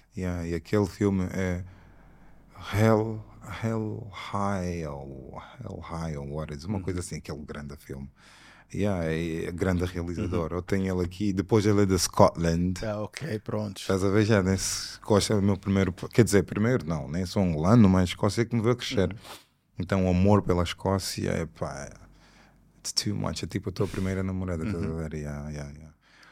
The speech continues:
Speaker 1: Então é isso, hum, sim, dois mil e sete. O que é que acontece? Hum, Gelson,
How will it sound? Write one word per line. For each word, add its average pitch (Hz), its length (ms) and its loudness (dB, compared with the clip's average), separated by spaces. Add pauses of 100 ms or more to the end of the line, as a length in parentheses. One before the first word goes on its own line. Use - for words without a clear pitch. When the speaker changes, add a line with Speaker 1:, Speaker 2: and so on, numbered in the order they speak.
(280)
Speaker 1:
Então 120 220 4
é 139 40 8
isso, 120 480 2
hum, 95 720 0
sim, 120 280 6
dois 107 180 6
mil 110 200 4
e 107 60 4
sete. 98 220 4
O - 40 -10
que 196 80 12
é - 20 12
que 185 80 10
acontece? 170 680 6
Hum, 127 580 6
Gelson, 98 460 6